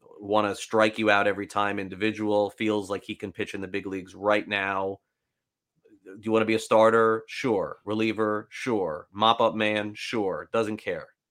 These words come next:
Put me in the big leagues. I'll get you out. Threw five perfect innings on Tuesday night. Forgot to drink water and electrolytes, James, <laughs> before the game. Forgot.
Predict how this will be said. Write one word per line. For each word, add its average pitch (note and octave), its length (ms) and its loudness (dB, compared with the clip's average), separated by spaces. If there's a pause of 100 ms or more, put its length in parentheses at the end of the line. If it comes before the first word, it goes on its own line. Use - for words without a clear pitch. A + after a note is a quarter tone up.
(160)
Put D#3 240 2
me C3+ 140 2
in A#2+ 80 2
the A2 60 -2
big G2+ 200 -2
leagues. G2+ 480 -6 (600)
I'll A2 180 6
get A2+ 240 0
you G#2 140 0
out. F#2+ 360 0 (320)
Threw G#2+ 160 -6
five A2+ 640 4
perfect A2 400 -4
innings G#2 640 -6 (600)
on G2 200 -8
Tuesday G#2 400 -2
night. G2+ 480 -2
Forgot G#2 340 2
to A2+ 80 -6
drink G#2 420 -4 (240)
water G#2 480 2
and G#2 80 0
electrolytes, G2+ 600 -6
James, G2+ 560 -10
<laughs> - 280 -18
before G2+ 280 -6
the A#2 80 -8
game. F#2+ 320 -8
Forgot. G2 460 -4